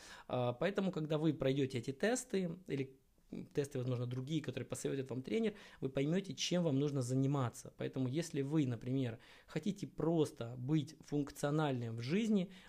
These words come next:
вам нужно развивать общую выносливость и силовую выносливость, а также поддерживать гибкость. Вот. И не нужно вам бегать марафоны, чтобы быть здоровым человеком. И не нужно вам бегать айронмены, чтобы быть сильным и выносливым. Это ваша только,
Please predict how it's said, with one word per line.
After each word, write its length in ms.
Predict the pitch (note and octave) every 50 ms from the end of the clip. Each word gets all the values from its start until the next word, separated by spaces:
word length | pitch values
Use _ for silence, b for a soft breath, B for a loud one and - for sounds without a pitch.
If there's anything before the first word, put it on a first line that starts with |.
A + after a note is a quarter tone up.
| B
вам 220 | B2 C#3 D#3+ E3 D#3+
нужно 260 | D3+ B2+ B2+ B2+ A#2+
развивать 340 | B2 A2+ C3 B2+ A#2+ A2+ - -
общую 340 | - G3 F#3+ - - A3 G3+
выносливость 540 | G#3 G#3 G#3 G3+ G3+ - F#3+ F3 E3 E3 -
и 160 | - F#3 G3
силовую 460 | G3 - - - D3 D3+ C#3+ C#3 B2+
выносливость, 440 | A#2 A#2 A#2 A2+ G#2+ - - - - - -
а 40 | -
также 260 | - G3 G3 F3 D3+
поддерживать 540 | - - C3 B2+ D3+ E3+ D3+ D3 C#3 C3+ B2
гибкость. 520 | A#2+ B2 C3 C#3 C3 - - G2 - - B B B B B B B B B B B
Вот. 400 | A#2+ A#2+ C3 B2 A2+ A#2 - - -
И 340 | - C#3 D3 D3+ D3+ D3+ D3
не 160 | D3 D3 D3 D3+
нужно 440 | D#3 F3 F#3+ F#3 E3+ F3 D#3 C3+ - - -
вам 240 | - D3 C#3 C3+ C3
бегать 260 | C3+ D3+ C#3+ C#3+ C#3
марафоны, 480 | C3+ B2+ B2 B2 - - F3 G3 G3 E3+
чтобы 260 | - - C3 B2+ B2
быть 180 | B2 D3 D3+ C#3
здоровым 360 | B2+ B2+ A#2+ C3 C#3+ C#3+ C3+
человеком. 640 | B2+ - - B2+ B2 B2+ B2+ A#2 - - G#2+ A2 -
И 80 | -
не 120 | A#2+ A#2 A#2+
нужно 340 | C3 D#3 F3 D#3+ E3 D#3
вам 160 | C#3 C#3+ C3+ B2
бегать 340 | B2+ D3 D3+ C#3+ C#3 C#3+
айронмены, 640 | - C3 C3 C3 B2+ B2 B2 C#3+ F3 F#3+ F#3+ F3 D#3+ B B B B B B
чтобы 320 | - - - E3 E3+ D#3+
быть 240 | C3+ B2+ C3 - -
сильным 400 | - - - D#3+ E3 E3+ D#3+ D3+
и 160 | - - C3+
выносливым. 640 | B2+ C3 C3+ D3 D3 C3 - - A#2+ A#2 A#2 A2 A#2 - -
Это 280 | D3+ D#3+ D#3+ - C#3
ваша 600 | C3 B2 B2 B2 C#3+ D#3 D#3+ D#3+ - - D3+ C3+
только, 420 | C3 - C#3+ C#3+ C#3 - C#3+ C3+